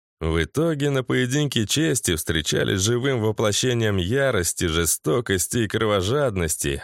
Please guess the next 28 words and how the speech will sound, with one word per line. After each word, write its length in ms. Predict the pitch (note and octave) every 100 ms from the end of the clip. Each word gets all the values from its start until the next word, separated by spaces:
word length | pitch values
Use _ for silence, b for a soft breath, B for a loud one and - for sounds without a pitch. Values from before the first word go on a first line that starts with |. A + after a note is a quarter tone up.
| -
Множилось 840 | D#2 D#2+ E2+ C#3 D#3 C3+ C#3 C3 -
такие 420 | B2+ A#2+ C#3 B2
положительные 720 | A#2+ A#2 A2+ C3 A#2+ A#2 G#2+
качества 580 | - C#3 B2 A2 - A2+
на 120 | A2+
беспредельную 800 | G#2+ G2+ A2 F#2+ G2+ B2+ A2 F#2+
скорость 560 | F2 - A#2 G2 F2 -
и 60 |
силу. 680 | F2 - A#2 G2+ D#2 B1+ - _ _ _ _ _
И 300 | E2+ F#2 D#3
Имерс 360 | F3 E3 C3 -
обидчиков 760 | B2 A#2 E3 D#3+ C#3 B2 F2+
на 160 | F2+ E2
куски 420 | F#2+ F2 - D3+
голыми 420 | B2 B2 C3+ B2+
руками 440 | A#2 G#2 - C3+ A#2
рвал, 500 | G#2 G2+ C3 F#2+ D2 -
точнее, 520 | D2+ - D3 C#3+ C3
появляющимися 1000 | B2+ B2 A2 C3 C#3+ B2 A#2 A#2+ A2+ A2+
по 120 | G#2
желанию 540 | F#2 A#2 C3 A#2+ G#2+ F2+
когтями, 680 | G2+ F2 - D3 C3+ F2+
которые 480 | D2 D#2+ E3 - C#3+
были 240 | C#3 C3+
крепче, 500 | A#2+ C3 D#3 C#3 -
чем 280 | A2+ - A#2+
драгоценный 720 | G#2 G2 G#2 - - B2 A2
адамантит. 840 | F#2 F#2 F#2 F2 - A2 D#2+ C2